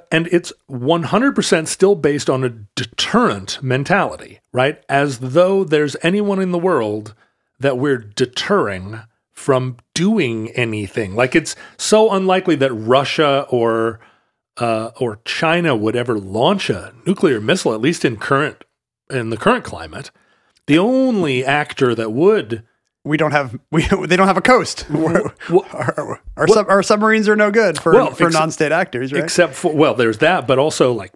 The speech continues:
Speaker 1: North Korea does not seem to be inhibited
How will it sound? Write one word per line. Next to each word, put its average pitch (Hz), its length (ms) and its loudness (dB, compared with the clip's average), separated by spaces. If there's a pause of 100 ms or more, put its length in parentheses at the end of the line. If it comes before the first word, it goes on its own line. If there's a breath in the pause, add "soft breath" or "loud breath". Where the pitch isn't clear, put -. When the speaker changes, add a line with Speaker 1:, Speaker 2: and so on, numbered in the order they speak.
(120)
Speaker 1:
North 139 360 0
Korea 160 640 0 (580)
does 156 220 2
not 190 340 0
seem 240 420 -2
to - 120 -2
be 170 240 -4
inhibited 135 880 -2